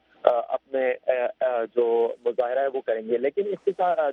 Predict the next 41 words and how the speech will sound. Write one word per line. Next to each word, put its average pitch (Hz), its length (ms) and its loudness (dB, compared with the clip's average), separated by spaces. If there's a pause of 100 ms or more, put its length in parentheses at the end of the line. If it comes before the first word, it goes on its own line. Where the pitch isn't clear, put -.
جو 156 80 -4
کہ 170 140 -2
آپ - 200 -4
نے 170 60 -6
کہا 160 160 0
کہ 175 160 -6
دیگر 147 360 -2
علاقوں 156 320 -2
میں، 165 140 -2 (320)
کراچی 160 340 0
میں 190 100 -2
فی 175 120 -4
الحال 156 340 0
یہی 160 160 -4
مظاہرہ 156 320 0
ہے، 180 120 2
لیکن 160 280 -4 (100)
دیگر 170 200 -2 (100)
شہروں 156 260 0
میں 160 80 0
بھی 160 100 0
وہ، 147 240 0
وہ 131 280 0
مظاہرے 131 340 0
ہوئے 151 220 -2
ہیں 160 80 -2
جن 143 120 -6
میں 139 120 -2
لاہور، 127 440 0 (320)
اسلام 139 280 0
آباد 135 320 0 (220)
اور، 127 540 0
آ، 123 140 0
کوئٹہ 147 340 -2
ہیں۔ 165 260 -2 (380)
وہاں 135 180 -8
پر 151 240 -6
بھی، 160 140 -4 (160)
آ، - 40 -2 (460)
مجلس 131 400 -4
محدود-، 139 420 -4